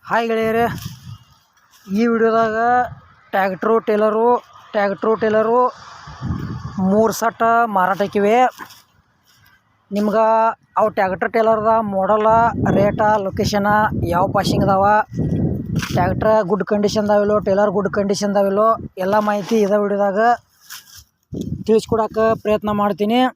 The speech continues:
ಹೊಸಬ್ರು ಯಾರೇ ನಮ್ಮ ವಿಡಿಯೋ YouTube-ನ್ಯಾಗ ನೋಡ್ತಾ ಇದ್ದೀರಿ, ಪೂರ್ತಿ ವಿಡಿಯೋ ನೋಡ್ರಿ. ಅರ್ಧಂಬರ್ಧ ವಿಡಿಯೋ ನೋಡಿದ್ರೆ ವಿಡಿಯೋದಾಗ ಏನೂ ಅರ್ಥ ಆಗಂಗಿಲ್ಲ. ಹಂಗೆ ವಿಡಿಯೋ ನೋಡ್ತಾ ನೋಡ್ತಾ ಇಷ್ಟ ಆತ ಲೈಕ್ ಮಾಡಿರಿ, ಶೇರ್ ಮಾಡಿರಿ, ಕಾಮೆಂಟ್ ಮಾಡಿರಿ.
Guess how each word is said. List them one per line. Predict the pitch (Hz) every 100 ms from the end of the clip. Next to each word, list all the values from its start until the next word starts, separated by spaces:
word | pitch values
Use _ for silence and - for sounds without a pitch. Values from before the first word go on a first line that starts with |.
| _ _ _ _ _ - - _ _ -
ಹೊಸಬ್ರು | 190 240 233
ಯಾರೇ | 226 226
ನಮ್ಮ | 220 220 214
ವಿಡಿಯೋ | 220
YouTube-ನ್ಯಾಗ | 214 196 214 214 214
ನೋಡ್ತಾ | 208 202 214
ಇದ್ದೀರಿ, | 208 208 214
ಪೂರ್ತಿ | - 185 - 233 226
ವಿಡಿಯೋ | 208 190 208
ನೋಡ್ರಿ. | 208 202 214 233 233 _ - _ _ _ -
ಅರ್ಧಂಬರ್ಧ | 170 196 208 208
ವಿಡಿಯೋ | 214 202 196 208
ನೋಡಿದ್ರೆ | 208 202 208 220
ವಿಡಿಯೋದಾಗ | 190 196 202
ಏನೂ | 190 196 196
ಅರ್ಥ | 190 208
ಆಗಂಗಿಲ್ಲ. | 190 190 208 226 226 _ _ - _ _ -
ಹಂಗೆ | 175 202 208
ವಿಡಿಯೋ | 202 214
ನೋಡ್ತಾ | 208 208 220
ನೋಡ್ತಾ | 208 196
ಇಷ್ಟ | 196 214
ಆತ | 202 170
ಲೈಕ್ | 196 190 190
ಮಾಡಿರಿ, | 190 185 190
ಶೇರ್ | 185 190 196
ಮಾಡಿರಿ, | 185 180 196 190
ಕಾಮೆಂಟ್ | 175 196 180
ಮಾಡಿರಿ. | 180 180 202